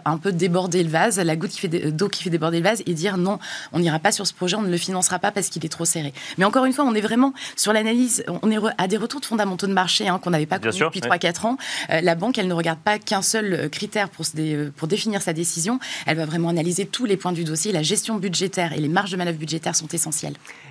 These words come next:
Speaker 2: Et alors, euh, pour finir, euh, quand on voit des cré-, des taux de crédit remonter, on peut s'attendre, du coup, à ce qu'il y ait un peu moins d'acheteurs sur le marché et donc voir des prix, euh, de l'immobilier qui baissent. Euh, c'est, c'est le cas aujourd'hui ? On peut s'y attendre prochainement ou, euh,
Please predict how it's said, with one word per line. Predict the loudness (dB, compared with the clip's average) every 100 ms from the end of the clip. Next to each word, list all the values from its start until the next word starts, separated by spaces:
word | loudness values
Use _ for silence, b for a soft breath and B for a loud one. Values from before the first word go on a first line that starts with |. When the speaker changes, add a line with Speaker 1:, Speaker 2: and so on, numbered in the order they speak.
| 4
Speaker 2:
Et |
alors, | 6 8
euh, | 6 4
pour | 0 -2
finir, | 2 4 6
euh, | 6 4
quand | 2 0
on | 2
voit | 4 4
des | 4 0
cré-, | 0 -2 0
des | 2 0
taux | 4 2
de |
crédit | 2 0 4 6
remonter, | 6 4 2 2 2
on | 2
peut | 0
s'attendre, | 2 2 4 4 6 4
du | 2
coup, | 2
à | 0
ce | 2
qu'il | 2
y |
ait | 2 4
un | 2
peu | 4 2
moins | 6 6
d'acheteurs | 4 2 0
sur | 0 2
le |
marché | 2 2 0 0
et |
donc | 2 4
voir | 4
des | 4
prix, | 0 0 2 4
euh, | 4 4
de |
l'immobilier | 2 0 0 0 0
qui | 0
baissent. | 2 2 2
Euh, | 2 4 2 2
c'est, | 0 -4
c'est | 0 0
le | 2
cas | 2 4
aujourd'hui ? | 2 2 2 2
On | 2
peut | 2 0
s'y | 4 2
attendre | 4 2 2
prochainement | 0 2 2 4 4 4
ou, | 4 4
euh, | 4 2